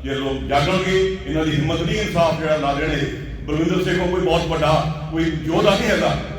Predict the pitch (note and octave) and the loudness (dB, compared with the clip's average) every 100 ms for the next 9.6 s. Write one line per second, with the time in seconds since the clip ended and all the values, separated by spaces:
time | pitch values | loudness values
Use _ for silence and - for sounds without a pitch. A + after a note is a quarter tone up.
0 | - F3 F3 F3+ F3+ F#3+ F#3+ G3 F3+ F3+ | -8 -4 0 0 0 -2 -2 -2 2 2
1 | E3+ F3 E3+ F3+ F#3+ F#3 - - E3+ F#3+ | 2 4 4 4 4 0 -6 -8 -6 -2
2 | G3+ F#3+ F3+ F3+ - - - - F#3+ F#3 | 2 4 4 0 -6 -10 -12 -6 -4 0
3 | G3 G#3 - - G3 G#3+ - C#4+ C#4+ F3 | 0 2 0 -4 0 2 4 2 2 0
4 | - - - D#3 C#3 F3 B3 A3+ G#3+ G3 | 0 -8 -8 -8 -2 0 0 0 0 0
5 | G3 D3+ - D3 D#3 E3 E3 D#3+ D#3 D3 | 0 0 0 0 0 -2 -2 -4 -4 -4
6 | D3 D3 D3 D#3 D#3 D3 D3+ D3+ D#3 D3+ | -2 -4 -4 -4 -4 -4 -4 -6 -4 -2
7 | E3 C#3+ C#3+ D#3 D#3 - C3+ E3 D#3 E3+ | -2 0 0 0 -4 -8 -4 -2 0 0
8 | D3 D3 C#3+ D#3 C#3+ - C3+ C3 C#3+ C#3+ | 0 0 -2 0 -2 -2 -2 -2 -2 -4
9 | C#3 B2+ - G2 F2+ | -4 -6 -8 -8 -10